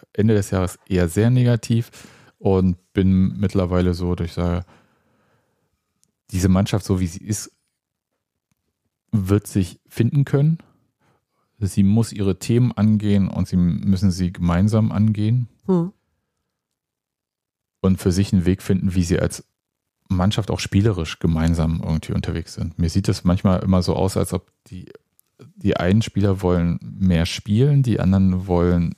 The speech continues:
Speaker 1: mehr dribbeln und mir ist das irgendwie nicht immer so klar. Und ob Herr, äh, Herr Jordan oder meinetwegen Parteien, die kann man,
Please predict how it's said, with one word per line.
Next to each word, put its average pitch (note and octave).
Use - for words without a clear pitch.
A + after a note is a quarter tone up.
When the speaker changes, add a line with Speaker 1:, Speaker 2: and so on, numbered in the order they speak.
Speaker 1:
mehr E2
dribbeln C#3
und F#2
mir G#2
ist -
das F2+
irgendwie F#2
nicht F2
immer F2+
so F2+
klar. F2
Und E2+
ob -
Herr, F#2
äh, G#2+
Herr F#2
Jordan C3+
oder F2
meinetwegen F2+
Parteien, G#2+
die F#2+
kann -
man, A#2+